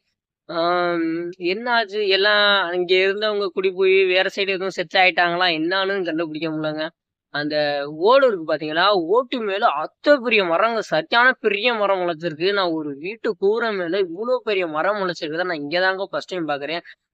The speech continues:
அது மட்டும் இல்ல, நிறைய செடி எல்லாமே அந்த ஓட்டு மேல முளைச்சிருக்குங்க.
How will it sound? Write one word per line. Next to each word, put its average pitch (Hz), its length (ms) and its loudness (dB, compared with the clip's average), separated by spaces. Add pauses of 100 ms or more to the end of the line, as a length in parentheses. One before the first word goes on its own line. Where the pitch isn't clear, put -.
(120)
அது 151 140 0
மட்டும் 208 220 -2
இல்ல, 220 220 -4
நிறைய 196 560 0
செடி 185 400 -6
எல்லாமே 269 520 2
அந்த 233 260 4
ஓட்டு 247 280 4
மேல 226 180 2
முளைச்சிருக்குங்க. 180 640 -2